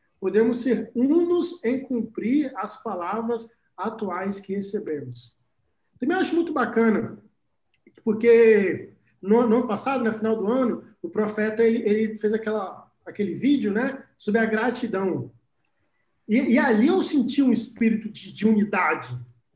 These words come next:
na verdade, numa igreja mundial que nós somos. Acho que, enfim, nos últimos meses, aquele ali foi o maior espírito de unidade que eu pude sentir numa igreja global, onde todo mundo tava ali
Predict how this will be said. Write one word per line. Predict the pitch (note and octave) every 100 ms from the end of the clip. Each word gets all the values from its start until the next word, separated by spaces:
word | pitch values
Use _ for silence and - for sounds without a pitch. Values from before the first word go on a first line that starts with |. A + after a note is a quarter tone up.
| _ -
na | F#3
verdade, | F3+ F#3+ G3+
numa | G3+
igreja | F3+ G3+ F#3+
mundial | F#3+ F#3 F3 F3
que | F3
nós | F3 D#3
somos. | - D3+ B2 - - - _ _ _ _ _
Acho | - E3 A3+
que, | A#3 A#3+ A3 -
enfim, | G3+ A3 G#3
nos | G3 A#3+
últimos | C4 A#3+ F#3+
meses, | A#3+ C#4
aquele | - - F3+ - D4+
ali | D4 B3 -
foi | C#4
o |
maior | C4 A3 B3
espírito | D#4 - - C#4 C4+
de | G#3+
unidade | C#4 C#4+ E3+ G3 B3 A#3+ D3 - _ _ _
que | -
eu | G#3+ G#3+
pude | A3 -
sentir | - A3+ - A3 A#3 B3+ - -
numa | G3+
igreja | A#3 A3 A3+
global, | C4 A3+ G#3+ A#3 E3+
onde | F#3+ F#3+ -
todo | B3+ D#4+ E4
mundo | A#3 A3+ B3+ -
tava | A3+ A#3
ali | G#3+ G3+ A3+ -